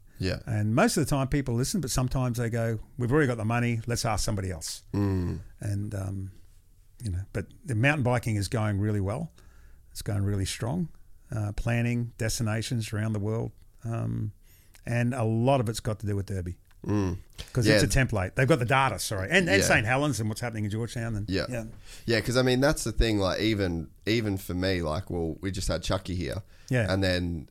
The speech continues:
Speaker 1: I was like, "Oh, yeah, my Uncle Glenn's coming on." I was like, "Glenn Jacobs." He's like, "No, I haven't, I don't think I heard of him." And I was like, "Oh, he did Derby." He's like, "He did Derby."
Speaker 2: Yeah.
Speaker 1: You know, so it's just a, it's, it's a brand now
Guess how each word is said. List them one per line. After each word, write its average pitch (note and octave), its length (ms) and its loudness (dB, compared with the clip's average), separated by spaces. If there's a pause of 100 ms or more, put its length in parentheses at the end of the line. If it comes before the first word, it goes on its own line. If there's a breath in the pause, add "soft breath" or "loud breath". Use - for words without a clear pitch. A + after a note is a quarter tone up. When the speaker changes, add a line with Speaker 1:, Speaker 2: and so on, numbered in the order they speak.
Speaker 1:
I G2 180 2
was F#2 160 0
like, F2 200 -2
"Oh, G2 180 2
yeah, F2+ 180 2
my F2 120 -2
Uncle E2 180 -10
Glenn's E2 260 -4
coming E2 240 -2
on." E2 220 -2
I D2+ 60 0
was D2 100 -2
like, - 140 -4
"Glenn F2 200 -2
Jacobs." E2+ 300 -2
He's G2+ 80 -4
like, C3 100 -2
"No, E3 60 -2
I D3+ 160 -2
haven't, C#3 280 -4
I C#3 180 -2
don't C3+ 200 0
think B2+ 140 0
I F#2 60 0
heard A2 200 2
of A2 80 0
him." A2+ 140 0
And - 420 -6
I - 0 -
was G#2 100 4
like, A2+ 120 2
"Oh, B2+ 160 4
he A#2+ 140 2
did A2+ 200 0
Derby." G#2 280 4
He's F2 100 0
like, F#2+ 140 2
"He G#3+ 100 4
did F3+ 220 2
Derby." C3 560 4 (100)
Speaker 2:
Yeah. B2 140 2
Speaker 1:
You G#2 60 6
know, F#2+ 200 4
so G2+ 380 2
it's G#2+ 260 0
just A2 240 -2
a, F#2 140 0 (120)
it's, - 380 -6
it's F#2 180 -4
a E2+ 80 0
brand F#2 640 2
now B1 320 -4